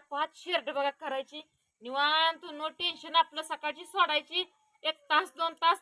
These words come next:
परत अजून आणून बांधायची, झालं बघ पिऊन शिना तुझं, बस की आता. तर आता ह्याला आपल्याला गरम पाण्यानं अजून धुवून शिना पालती घालावं लागते, नाहीतर वास आला की परत अजून, अं, पित नाही ती, चांगली पाहिजे धुतलेली ही.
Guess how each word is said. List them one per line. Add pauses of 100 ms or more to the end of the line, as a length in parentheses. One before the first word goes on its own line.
परत
अजून
आणून
बांधायची, (400)
झालं
बघ (840)
पिऊन
शिना
तुझं, (260)
बस
की
आता. (640)
तर
आता
ह्याला
आपल्याला
गरम
पाण्यानं
अजून
धुवून
शिना
पालती
घालावं
लागते,
नाहीतर
वास
आला (560)
की
परत
अजून,
अं, (1080)
पित
नाही
ती, (600)
चांगली
पाहिजे
धुतलेली
ही.